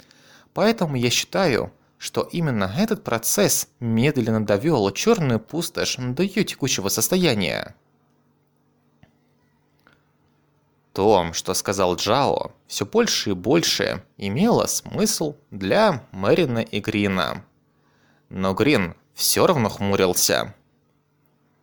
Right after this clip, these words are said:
«Но даже если мы сможем провести детоксикацию, когда нежить снова вырвется из гнилой топи,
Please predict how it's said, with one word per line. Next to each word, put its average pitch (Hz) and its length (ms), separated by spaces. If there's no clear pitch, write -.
«Но 104 760
даже 107 480
если 107 260
мы 113 180
сможем 117 420
провести 98 420
детоксикацию, 113 920
когда 101 320
нежить 107 360
снова 165 320
вырвется 127 480
из - 180
гнилой 110 300
топи, 107 600